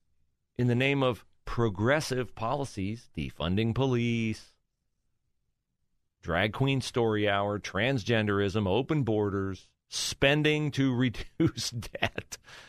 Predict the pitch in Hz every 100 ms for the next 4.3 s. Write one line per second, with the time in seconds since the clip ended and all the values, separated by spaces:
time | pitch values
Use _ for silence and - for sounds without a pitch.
0 | - _ _ _ _ _ _ _ _ _
1 | _ _ - 175 226 269 - 190 196 196
2 | 208 - - - - - - 190 202 196
3 | 151 135 127 104 - _ _ 175 233 240
4 | 202 190